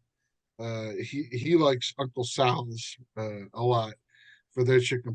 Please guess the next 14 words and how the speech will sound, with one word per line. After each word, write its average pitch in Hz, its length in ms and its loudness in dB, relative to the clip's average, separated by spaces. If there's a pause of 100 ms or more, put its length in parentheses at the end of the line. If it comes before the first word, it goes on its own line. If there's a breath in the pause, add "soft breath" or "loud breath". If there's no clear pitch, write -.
parm. 110 280 -4
And 113 80 -2
next 156 280 2
door 170 160 6
to 151 60 4
Uncle 135 240 -2
Sal's 127 400 -2
is 123 80 -6
a 117 100 -8
place 135 220 2
called 135 220 2
the 113 80 -2
Flying 127 540 0
Pig, 127 200 6